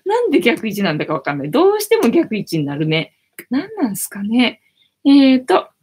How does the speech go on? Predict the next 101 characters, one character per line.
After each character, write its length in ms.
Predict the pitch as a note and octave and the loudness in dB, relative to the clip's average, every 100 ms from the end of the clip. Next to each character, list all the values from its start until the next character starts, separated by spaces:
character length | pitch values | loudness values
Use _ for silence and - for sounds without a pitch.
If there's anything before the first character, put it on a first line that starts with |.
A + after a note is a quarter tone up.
| _ _ _ _ _ | _ _ _ _ _
幸 320 | D4 F4 - | -2 -2 -2
子 120 | C4+ C4 | -4 0
さ 180 | A3 | 0
ん、 20 | - | 0
赤 240 | - D#4+ | 0 0
い 80 | F4 | 0
カ 260 | - G4 G4 | 2 4 4
ー 40 | |
ド 120 | A#3+ | 2
だ 140 | F#3 E3+ | 2 2
ね。 200 | F#3+ F#3+ | 0 2
ね、 200 | C4 C4+ | 4 4
そ 140 | A3 | 2
う、 40 | |
赤 260 | F3+ - C#4+ | 0 0 -2
い 80 | D#4 | 0
カ 140 | D#4+ | 0
ー 60 | B3 | 0
ド。 140 | E3 | -2
だ 100 | - | -4
か 80 | G3+ | -4
ら 40 | B3 | -4
昨 160 | - | -2
日 60 | A4 | 0
は 160 | D#4 | 0
赤 260 | F#3 - G4 | 0 0 0
い 100 | - | 0
翼 400 | G3 F#3+ G3+ F3 | -2 -2 0 0
だ 100 | F#3+ | 0
っ 80 | F#3+ | 0
た 120 | F3 | -4
か 100 | F3+ | 0
ら、 200 | E3+ - - - - | 0 -2 -12 -16 -4
な 120 | F#3+ | -2
ん 40 | |
か 80 | F#3+ | -2
探 260 | F#3 G#3 C4 | -2 0 0
す 100 | - | -2
と 100 | C#4 | -8
き 140 | G#3 | -4
に 80 | F3 | -4
も 140 | F#3+ G#3+ | -4 -2
っ 60 | |
と 160 | - D3+ | -2 0
見 180 | F#3 G3 | -2 -2
つ 100 | - | -2
か 100 | C4 | -2
る 80 | |
か 140 | C4+ D3 | 0 0
な 160 | D#3+ | 0
と 100 | D#3+ | -4
思 160 | D#3+ E3 | -4 -4
い 60 | - | -6
き 100 | - | -10
や 100 | D#3 | -12
さ、 160 | - | -12
結 200 | - G4 | -6 -2
構 160 | G#4 F#4 | 0 0
グ 200 | - A3+ | -2 -2
レ 180 | C#4 D4+ | -2 -2
ー 40 | |
だ 100 | E3 | -2
っ 80 | - | -4
た 80 | E3 | -10
ん 80 | D3+ | -8
だ 60 | D3+ | -4
よ 80 | |
ね。 200 | F3 - - | -4 -6 -6
で、 80 | - | -2
こ 160 | G4 | -2
っ 40 | - | 0
ち 120 | G#4+ | 2
は 60 | |
も 180 | A#3+ A3+ | 2 0
っ 100 | - | -2
と 240 | E3 - F3 | -4 -2 -4
赤 220 | - F3+ | 0 -2
い 80 | E3+ | 0
か 80 | |
ら、 140 | D#3+ D#3 | -4 -4
だ 100 | - | -6
か 80 | - | -6
ら 60 | - | -2
こ 120 | G#4+ | -2
っ 40 | |
ち 140 | - - - - | -4 -18 -20 -2
か 180 | B3 | 0
と 80 | - | 0
思 120 | D3+ | -4
っ 60 | D3+ | -4
た 120 | D3+ | -4
ん 60 | D3+ | -2
だ 80 | D#3+ | -4
よ、 60 | |
最 180 | D#3+ D#3+ | -4 -6
初。 160 | - - | -6 -4
パ 140 | F3+ | -4
ッ 80 | E3+ | -2
と 100 | E3 | -4
見 140 | D#3 | -2
ね。 240 | E3+ C#4+ | -4 -4